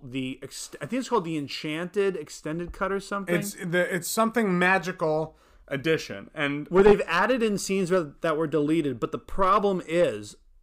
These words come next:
Speaker 1: they couldn't find a lot of the audio. So Angela Lansbury came back to redub her voice. Fine, she sounds like Angela Lansbury. But the kids are adults now, and David Tomlinson is dead. So they've inserted kids who don't sound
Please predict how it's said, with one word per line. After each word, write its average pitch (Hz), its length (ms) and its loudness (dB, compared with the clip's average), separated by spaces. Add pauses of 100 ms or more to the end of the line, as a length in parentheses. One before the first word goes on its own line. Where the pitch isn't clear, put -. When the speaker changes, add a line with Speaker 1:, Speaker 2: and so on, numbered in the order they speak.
(320)
Speaker 1:
they 151 120 -2
couldn't 233 400 0
find 180 440 2
a 156 40 0
lot 147 240 2
of 147 80 0
the 135 140 -4
audio. 151 640 0 (460)
So 170 180 0
Angela 196 280 4
Lansbury 196 640 4 (260)
came 185 240 0
back 160 260 2
to 156 100 -6
redub 147 340 0
her 143 120 -4
voice. 123 360 -2
Fine, 180 320 0
she 135 180 -8
sounds 135 680 -6 (180)
like 120 200 -6
Angela 123 280 -6
Lansbury. 123 580 -4 (400)
But 156 140 0
the 156 80 -4
kids 196 340 4
are 185 100 8
adults 156 480 4
now, 131 420 -4 (140)
and 135 140 -6
David 160 260 2
Tomlinson 156 520 -2
is 120 180 -4
dead. 131 420 0 (380)
So 175 180 0
they've 165 180 4
inserted 196 560 4
kids 196 240 2
who 180 80 -2
don't 175 360 2
sound 175 340 0